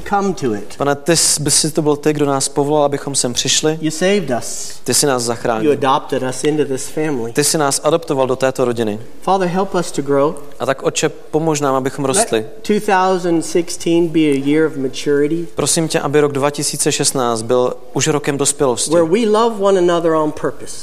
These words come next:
Speaker 2: kde vlastně záměrně budeme milovat jeden
Speaker 1: Father,
Speaker 2: druhého.
Speaker 1: that all during this week your Holy Spirit speaks to us.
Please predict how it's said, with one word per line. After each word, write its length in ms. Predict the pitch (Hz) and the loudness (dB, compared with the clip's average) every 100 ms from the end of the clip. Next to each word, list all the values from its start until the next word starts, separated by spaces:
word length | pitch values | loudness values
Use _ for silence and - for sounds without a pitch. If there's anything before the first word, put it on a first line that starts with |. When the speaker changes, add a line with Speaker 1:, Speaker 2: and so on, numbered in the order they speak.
| - | -10
Speaker 2:
kde 300 | - 135 143 | -4 2 4
vlastně 360 | 135 143 - 147 | 4 0 0 0
záměrně 540 | 143 180 202 165 139 | 2 2 2 0 0
budeme 320 | 135 139 139 139 | 0 2 2 2
milovat 360 | 143 143 135 | 2 4 2
jeden 200 | 131 131 | 2 0
Speaker 1:
Father, 240 | 135 247 262 | 4 4 4
Speaker 2:
druhého. 140 | - | 2
Speaker 1:
that 140 | 214 - | 2 2
all 280 | 208 269 277 | 4 6 6
during 360 | 247 254 254 240 | 4 4 4 4
this 180 | 240 - | 0 2
week 300 | 170 147 147 | 2 2 0
your 120 | 170 | 0
Holy 300 | 170 165 160 | 2 2 2
Spirit 440 | - - 151 147 143 | -2 0 2 2 0
speaks 440 | - 139 135 - | -4 -4 -4 -8
to 140 | - 107 | -6 -6
us. 300 | 101 - | -6 -8